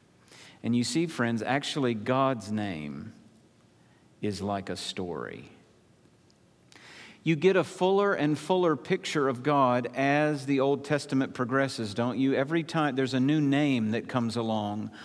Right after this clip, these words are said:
all the time expanding his name. Yes, it refers to his character, but it's his,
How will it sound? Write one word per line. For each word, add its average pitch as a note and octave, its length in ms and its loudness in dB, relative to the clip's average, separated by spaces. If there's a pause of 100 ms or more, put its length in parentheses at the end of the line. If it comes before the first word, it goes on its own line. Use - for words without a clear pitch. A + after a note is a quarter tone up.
(180)
all C#3+ 280 4
the D3+ 120 2
time C3+ 360 0
expanding D#3+ 960 0
his D3+ 580 0 (500)
name. B2 1000 2
Yes, D3+ 280 4
it C3+ 60 0
refers D#3+ 440 0
to D3+ 100 -2
his D3 200 0
character, E3+ 320 0
but C#3 100 4
it's D3+ 120 -2
his, D3 200 -2